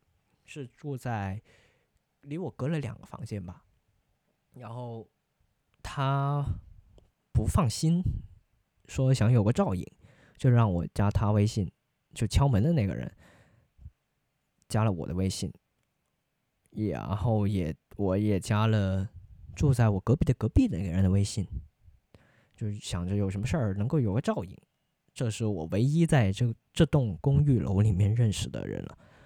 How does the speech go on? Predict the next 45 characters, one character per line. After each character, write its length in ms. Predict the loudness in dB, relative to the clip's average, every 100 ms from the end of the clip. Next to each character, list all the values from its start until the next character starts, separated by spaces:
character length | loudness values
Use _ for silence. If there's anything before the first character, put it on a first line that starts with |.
| -20 _
后 160 | 2 2
来 320 | 0 -2 -4 4 10
通 160 | 10
过 240 | 10 0 -2 _
他 160 | -4
的 80 | 0
朋 160 | 2 2
友 100 | 0
圈， 500 | -2 -2 -2 -2 -4 -10 _ _ _
我 380 | -20 -14 -6 -4
也 220 | -2 -4 -10 _ _ _ -6
得 200 | -2 -2
知， 480 | -2 -2 -2 -2 -6
嗯， 440 | -6 -4 -2 -4 -8 _ _ _ _ _ _ _ _ _ -6
他 240 | -4 -2
应 140 | -2
该 80 | 0
也 140 | 0 -2
是 320 | -2 -2 -2
搬 220 | -2 -2
走 140 | -2 -8 -12
了， 100 | -10
应 120 | -8
该 40 |
是 140 | -8 -6
我 180 | -8 -10
住 260 | -8 -6
进 320 | -6 -6 -8 -8
去 240 | -10 -14
之 160 | -10 -8
后 120 | -8
不 160 | -6
久 200 | -8 -8
吧， 200 | -16 -16 -14
就 100 | -14 -2
搬 160 | -2 -2
走 220 | -6 -14
了， 80 | -14
搬 120 | -10
到 80 | -8
别 160 | -6
的 80 | -6
地 160 | -6 -8
方 180 | -8 -10
了。 160 | -12